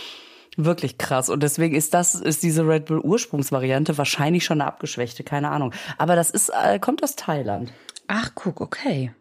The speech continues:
Speaker 2: Ja gut, dann haben die, ja klar.
Speaker 1: Aber
Speaker 2: Aber ich finde es trotzdem er-, erstaunlich, dass so viele Red Bull trinken und das einfach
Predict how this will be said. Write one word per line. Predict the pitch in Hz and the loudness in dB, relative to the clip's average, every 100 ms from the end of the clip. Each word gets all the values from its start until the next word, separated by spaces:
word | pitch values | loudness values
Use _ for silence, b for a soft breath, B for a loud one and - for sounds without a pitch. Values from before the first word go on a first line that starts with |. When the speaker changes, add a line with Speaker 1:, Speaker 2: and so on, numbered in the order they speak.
| - | -2
Speaker 2:
Ja | 175 | 0
gut, | 240 220 | 2 2
dann | 170 151 | 0 0
haben | 180 190 | 2 2
die, | - | 0
ja | 165 190 | -2 -2
klar. | - 135 135 B B B B - | -4 -6 -6 B B B B -2
Speaker 1:
Aber | 147 151 147 - | 2 2 0 -2
Speaker 2:
Aber | 170 170 | 0 0
ich | 170 | 0
finde | - 247 233 | 0 4 4
es | 233 | 2
trotzdem | - 240 - 262 262 - | -2 -4 0 2 2 0
er-, | - - - | -6 -6 -2
erstaunlich, | 208 - - - 202 233 320 349 277 294 381 - B B B | -4 -2 -4 0 0 2 4 4 4 2 0 -2 B B B
dass | - 214 - | -4 -2 -2
so | 196 196 185 - | -2 0 2 0
viele | 294 - 294 269 | -2 0 2 4
Red | 247 254 _ | 2 -2 _
Bull | 247 254 | 2 2
trinken | - 240 226 196 | 2 2 2 2
und | 196 | -2
das | 202 | -2
einfach | 240 220 208 | -2 -2 -2